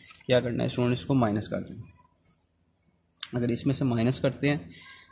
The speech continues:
तो ये हमारे पास आ जाता है नाइन फ़ोर नाइन सिक्स फ़ाइव ज़ीरो माइनस टू वन फ़ोर सेवन थ्री ज़ीरो, ये आता है जी सेवन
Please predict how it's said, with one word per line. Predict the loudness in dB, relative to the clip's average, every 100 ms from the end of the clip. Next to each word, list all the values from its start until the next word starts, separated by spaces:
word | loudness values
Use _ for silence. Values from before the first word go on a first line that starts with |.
| -8
तो | -2
ये | 2 2
हमारे | 2 2
पास | 2 0 2
आ | 2 2
जाता | 0 -2 0
है | 0 -2 -4 -8 -4
नाइन | 0 2 2 0 -6
फ़ोर | -10 -4 0 0 -2 -2
नाइन | 0 2 0
सिक्स | 0 -4 -4
फ़ाइव | 2 2 2
ज़ीरो | -2 0 0
माइनस | 0 2 0 -2 -4
टू | -4 -2
वन | -2 -2
फ़ोर | -2 -2 -2 -2
सेवन | -4 -2 -2
थ्री | 0 0 0
ज़ीरो, | 0 -2 -4 -8 -12 -14 -20 _ -6
ये | 0
आता | 2 2
है | 0
जी | 0 -2
सेवन | -4 -2 0 2 0